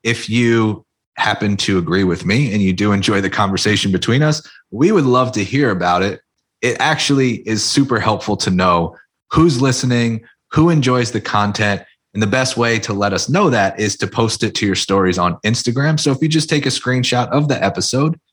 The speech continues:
you post it to Instagram and you tag us both. You can tag me at coach underscore Mike underscore Milner, and you can tag Aaron at Aaron underscore Straker.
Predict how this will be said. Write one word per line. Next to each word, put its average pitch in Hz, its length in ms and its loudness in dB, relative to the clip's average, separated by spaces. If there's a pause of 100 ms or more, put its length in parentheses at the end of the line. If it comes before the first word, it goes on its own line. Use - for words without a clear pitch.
(300)
you 107 80 -4
post 175 320 2
it 143 100 -2
to 113 80 -4
Instagram 104 540 -2
and 110 100 0
you 110 80 0
tag 123 320 -2
us 101 160 -2
both. 117 400 -2 (380)
You 117 120 -2
can 110 440 -2
tag 123 320 -2
me 120 240 -2
at 123 240 -2
coach 131 420 0
underscore 120 560 0
Mike 107 380 0
underscore 92 480 0
Milner, 170 500 2 (300)
and 110 120 -2
you 117 60 0
can 113 160 -2
tag 107 400 -2
Aaron 110 560 0
at 120 340 -2 (220)
Aaron 123 480 2
underscore 113 640 0
Straker. 92 640 -4